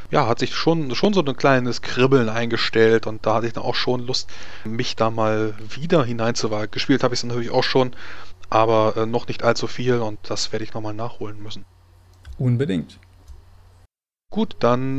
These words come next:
Speaker 1: bedanke ich mich ganz recht herzlich bei dir für dieses, äh, schöne Gespräch, das du uns aufgeklärt hast über Hex, über die Hollow Earth Expedition und was man dort erleben kann,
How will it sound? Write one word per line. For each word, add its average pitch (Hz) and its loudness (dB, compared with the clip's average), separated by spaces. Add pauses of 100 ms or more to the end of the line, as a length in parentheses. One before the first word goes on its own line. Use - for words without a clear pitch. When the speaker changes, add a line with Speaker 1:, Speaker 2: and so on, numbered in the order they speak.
Speaker 1:
bedanke 147 2
ich - -6
mich - -2
ganz 170 2
recht 135 2
herzlich 151 0
bei 110 4
dir 110 -2
für 139 -2
dieses, 123 -4
äh, 117 0
schöne 131 -2
Gespräch, 110 -4
das - -2
du 135 -4
uns 120 -4 (120)
aufgeklärt 113 0
hast 151 -2
über 127 -4
Hex, - -4
über 127 -4
die 120 -6
Hollow 123 -2
Earth 123 -6
Expedition 135 -6
und 120 -4
was 120 -2
man 127 0
dort 117 -2
erleben 120 -4
kann, 135 -6